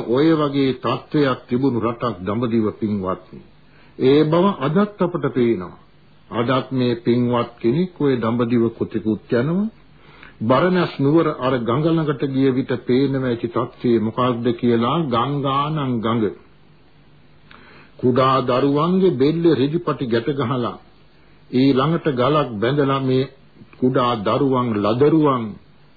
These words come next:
මලායින් පස්සේ ගඟට දානවා දියේ ගිලෙන්න. මැරුණු දරුවන්.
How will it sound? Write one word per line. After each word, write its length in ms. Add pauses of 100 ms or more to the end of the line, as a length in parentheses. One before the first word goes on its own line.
(120)
මලායින් 680
පස්සේ 440
ගඟට 400
දානවා 540
දියේ 400
ගිලෙන්න. 600 (760)
මැරුණු 400
දරුවන්. 460